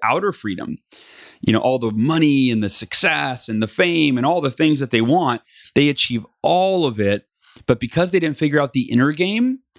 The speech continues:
they're unhappy. You see this with celebrities that turn to drugs or alcohol or even commit suicide, because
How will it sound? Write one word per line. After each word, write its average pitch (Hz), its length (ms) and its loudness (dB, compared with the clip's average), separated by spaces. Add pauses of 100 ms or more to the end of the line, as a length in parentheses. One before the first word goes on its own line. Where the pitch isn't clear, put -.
(320)
they're 139 260 2
unhappy. 139 500 -2
You 113 160 -2
see 139 140 2
this 147 200 0
with 160 100 0
celebrities 151 520 -2
that 123 100 -8
turn 110 220 0
to 131 80 -4
drugs 117 640 -2
or 123 240 0
alcohol 117 680 -2
or 110 340 2 (320)
even 143 300 2
commit 139 340 0
suicide, - 800 -2 (340)
because 123 760 -2